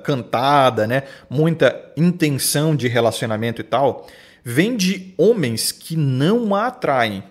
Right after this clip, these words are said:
tá? Por mais que você ache que aquele homem ali, ele possa ser um bom partido e seja um looks match pra ela, seja do nível dela em questões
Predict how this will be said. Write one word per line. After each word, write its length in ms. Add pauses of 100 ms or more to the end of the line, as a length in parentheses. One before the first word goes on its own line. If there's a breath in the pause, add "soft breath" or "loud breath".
(160)
tá? 400 (260)
Por 160
mais 220
que 80
você 280
ache 200
que 120
aquele 280
homem 300
ali, 360 (440 soft breath)
ele 160
possa 340
ser 140
um 100
bom 180
partido 840 (120)
e 260
seja 260
um 80
looks 260
match 320
pra 140
ela, 100
seja 260
do 100
nível 360
dela 340
em 40
questões 440